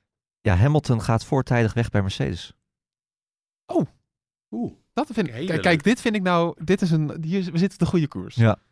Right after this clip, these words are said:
Speaker 1: Nee, het, eh, gaat rommelen. Die auto gaat weer voor geen meter. Eh, Hamilton is heel ver verwijderd van, eh, Grand Prix zeges. Eh, de Ferrari gaat, eh, waarschijnlijk wel gewoon goed. Eh, Hamilton wordt geïrriteerd, het loopt niet meer lekker. En, eh, vier, vijf races voor het eind, eh,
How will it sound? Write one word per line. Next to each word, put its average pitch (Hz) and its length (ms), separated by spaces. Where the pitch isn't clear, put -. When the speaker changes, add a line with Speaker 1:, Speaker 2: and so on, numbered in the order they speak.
Speaker 1:
Nee, 110 300
het, - 220
eh, 110 120
gaat 120 180
rommelen. 151 380
Die 135 120
auto 143 240
gaat 135 220
weer 127 80
voor 117 180
geen 110 120
meter. 143 500
Eh, 117 100
Hamilton 123 360
is - 200
heel 170 220
ver 135 220
verwijderd 117 480
van, 110 260
eh, 110 140
Grand 113 260
Prix 151 200
zeges. 131 540
Eh, 110 320
de 107 100
Ferrari 139 340
gaat, 117 380
eh, 104 380
waarschijnlijk 120 480
wel 139 180
gewoon 135 220
goed. - 300
Eh, 104 160
Hamilton 143 320
wordt 135 180
geïrriteerd, 120 460
het 113 120
loopt 120 180
niet 117 100
meer 110 100
lekker. 101 380
En, 92 220
eh, 92 300
vier, 107 280
vijf 101 280
races 98 280
voor 107 100
het 98 100
eind, 92 320
eh, 90 140